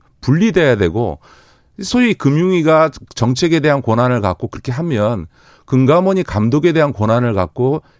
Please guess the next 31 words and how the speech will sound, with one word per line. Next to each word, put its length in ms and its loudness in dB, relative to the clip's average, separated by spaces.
일종의 260 -2
견제와 460 0
균형이 400 -2
돼야 180 0
되는데, 220 -2
우리 160 0
국민들은 640 0
마치 600 -2
정책은 560 0
금융위가 600 0
하고 580 -2
그 220 -4
감독은 520 0
금감원이 540 0
하는 200 -2
걸로 180 0
알고 220 0
있습니다만, 460 -4
사실은 400 -4
법률적으로는 840 -4
둘 280 -2
다 140 2
금감원의, 800 -4
예, 180 0
금융위원회 640 2
권한이고요. 680 -4
금감원이라고 920 2
하는 240 0
거는 340 -4
금융위가 600 0
권한을 640 -2